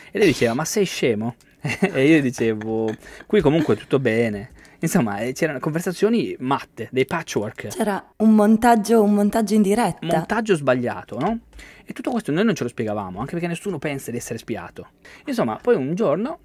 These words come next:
Speaker 1: eh, non, non rispose il telefono, eh, per un qualche motivo, ero occupato. Poi, guardando sullo schermo di un telefono antico,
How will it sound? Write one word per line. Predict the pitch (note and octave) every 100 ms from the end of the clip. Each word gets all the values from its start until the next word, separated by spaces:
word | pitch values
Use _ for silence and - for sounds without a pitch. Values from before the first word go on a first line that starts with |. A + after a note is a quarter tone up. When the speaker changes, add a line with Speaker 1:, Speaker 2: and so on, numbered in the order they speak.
| -
Speaker 1:
eh, |
non, | A#2+ A#2 A2 G#2 G2+ G2+ B2 B2+
non | B2 A#2 C3
rispose | C#3 - G3+
il | C#3
telefono, | C#3 C#3 A#2 D3+ G3+ - _ -
eh, | B2 G#2+
per | A2+
un | G#2
qualche | G#2+ G#2
motivo, | F3+ G3+ A#2+
ero | A2
occupato. | - F3 D3+ - - - -
Poi, | - A#3+
guardando | D3 D3+ G3 G#3 A#2 A#2 A2
sullo | - C#3
schermo | - A2+ G#2+ C#3+ A#3+ -
di | - G#2
un | G#2 G2+ -
telefono | A#2 - A2+
antico, | G#2+ - A2+ G#2 B2